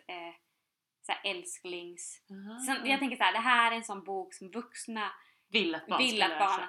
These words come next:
Speaker 1: ska läsa.
Speaker 2: Okej.
Speaker 1: Ehm, han är,
Speaker 2: Mm.
Speaker 1: liksom, godkänd.
Speaker 2: Mm.
Speaker 1: Eh, vilket jag kan förstå,
Speaker 2: Mm.
Speaker 1: men ibland så är det ju inte alltid att det sammanfaller med, eh, barnens,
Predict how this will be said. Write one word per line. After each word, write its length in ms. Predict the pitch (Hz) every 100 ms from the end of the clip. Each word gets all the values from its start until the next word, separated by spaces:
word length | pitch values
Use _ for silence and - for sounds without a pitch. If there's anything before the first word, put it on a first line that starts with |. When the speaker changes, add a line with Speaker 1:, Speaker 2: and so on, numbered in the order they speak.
| -
Speaker 1:
ska 160 | - 185
läsa. 360 | 175 - - - _ -
Speaker 2:
Okej. 320 | - - - -
Speaker 1:
Ehm, 580 | 202 190 185 185 180 - _ _ -
han 80 | 214 202
är, 40 |
Speaker 2:
Mm. 20 |
Speaker 1:
liksom, 200 | 180 170
godkänd. 680 | 175 175 165 - 185 - -
Speaker 2:
Mm. 220 | 226 220 202 - - - _
Speaker 1:
Eh, 320 | - 180 180 - _ _ _ _ _ _ _ _ _ _ 494 440
vilket 260 | 440 427 392
jag 80 | 370
kan 140 | 339
förstå, 320 | 311 - 214 302 -
Speaker 2:
Mm. 160 | 254 247
Speaker 1:
men 160 | 269 269
ibland 360 | 226 226 233
så 220 | - 240 233
är 480 | 240 208 214 220 226
det 60 |
ju 60 | 226
inte 140 | 220
alltid 300 | 196 - 208
att 180 | - -
det 180 | - -
sammanfaller 560 | 190 185 180 180 180 175
med, 280 | 185 185 208 - _ _ _ _ _ -
eh, 360 | 196 190 190 202
barnens, 580 | 190 190 190 190 -